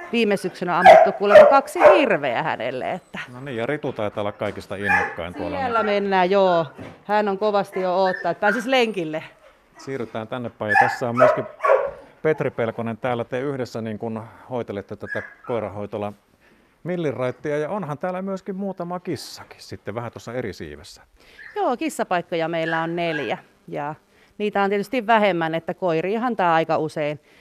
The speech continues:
Speaker 1: painottuu tää meidän hoitolatoiminta, että,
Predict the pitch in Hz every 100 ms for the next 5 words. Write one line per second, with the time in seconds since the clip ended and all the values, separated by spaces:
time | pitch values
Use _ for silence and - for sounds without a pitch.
0 | - - 175 175 160 156 - 147 143 147
1 | 143 147 143 147 143 139 151 156 160 151
2 | 156 185 180 76 165 - 202